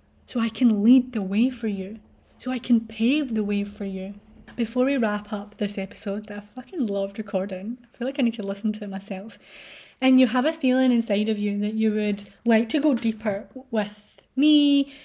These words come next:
and within yourself and within your business, and you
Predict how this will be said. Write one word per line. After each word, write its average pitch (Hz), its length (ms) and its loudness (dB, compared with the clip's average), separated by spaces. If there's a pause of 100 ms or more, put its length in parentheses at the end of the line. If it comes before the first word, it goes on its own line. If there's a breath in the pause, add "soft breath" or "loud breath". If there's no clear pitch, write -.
(140 loud breath)
and 220 280 2
within 214 280 0
yourself 226 800 -2
and 208 140 0
within 196 260 -4
your 190 140 -6
business, 214 580 -2
and 202 180 0
you 202 300 0